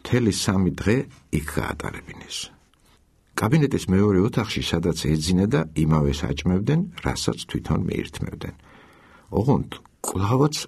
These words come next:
არ უხსნიდნენ არაფერს. მხოლოდ იმას ეუბნებოდნენ, „შენი გარეთ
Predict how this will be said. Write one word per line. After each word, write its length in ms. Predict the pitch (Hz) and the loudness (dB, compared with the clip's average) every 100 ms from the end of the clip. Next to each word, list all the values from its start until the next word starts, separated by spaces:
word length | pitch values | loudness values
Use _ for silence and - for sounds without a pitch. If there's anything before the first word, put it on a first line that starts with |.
| - | -4
არ 180 | 69 92 | 0 0
უხსნიდნენ 600 | 92 - 87 90 87 110 - | 0 -2 0 0 2 0 0
არაფერს. 540 | - - - - - - - _ _ _ | -6 -4 -6 -8 -6 -6 -8 _ _ _
მხოლოდ 440 | - - 90 78 - - | -2 2 2 0 -6 -6
იმას 260 | 76 67 62 - | -2 -2 -2 -4
ეუბნებოდნენ, 680 | - - 80 101 123 160 190 190 - - - - | -6 0 0 0 0 2 0 -4 -18 -20 -16 -6
„შენი 400 | - 87 78 65 | -2 0 0 -2
გარეთ 420 | 67 65 69 | -4 -4 -4